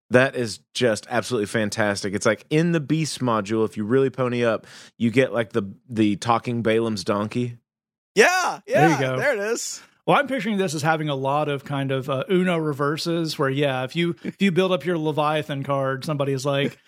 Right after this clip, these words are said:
Speaker 3: "I finished my arc." You're like, "Nope, Leviathan, bam."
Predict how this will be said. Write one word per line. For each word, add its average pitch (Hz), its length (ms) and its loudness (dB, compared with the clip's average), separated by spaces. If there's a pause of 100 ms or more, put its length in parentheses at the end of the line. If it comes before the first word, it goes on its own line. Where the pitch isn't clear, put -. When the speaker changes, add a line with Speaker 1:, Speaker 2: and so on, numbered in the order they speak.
(140)
Speaker 3:
"I 320 160 2
finished 311 320 -2
my 311 160 2
arc." 294 280 0
You're 220 120 0
like, 175 200 -2 (200)
"Nope, 285 380 0
Leviathan, 240 760 -2
bam." 302 440 -2